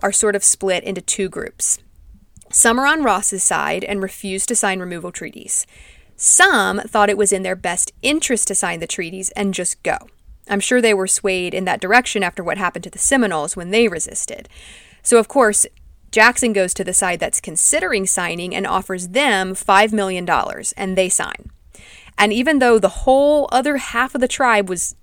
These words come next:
not down with this, U S troops arrive in eighteen thirty-eight and force sixteen thousand Cherokee people into a holding camp. And then they marched them through the winter, many without shoes, to Oklahoma.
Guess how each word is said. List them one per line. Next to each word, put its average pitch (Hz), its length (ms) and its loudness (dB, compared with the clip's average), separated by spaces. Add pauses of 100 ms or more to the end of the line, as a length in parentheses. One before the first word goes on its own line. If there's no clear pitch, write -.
(100)
not 202 460 2
down 277 300 4
with 190 160 -2
this, 175 420 -2 (460)
U 214 200 2
S 269 220 4
troops 269 340 -4
arrive 208 460 4
in 190 280 -2
eighteen 220 380 -2
thirty-eight 190 560 -4 (380)
and 214 160 0
force 214 320 2
sixteen - 580 0
thousand 226 400 2
Cherokee 202 400 -2
people 180 320 -6
into 185 240 -8
a 170 40 -6
holding 208 520 -2
camp. - 380 -12 (500)
And 220 140 4
then 220 100 6
they 208 100 4
marched 208 520 4
them 180 160 -2
through 233 480 0
the 392 100 6
winter, 190 480 -2
many 196 340 0
without 277 380 2
shoes, 185 640 -4
to - 100 -4
Oklahoma. - 640 -6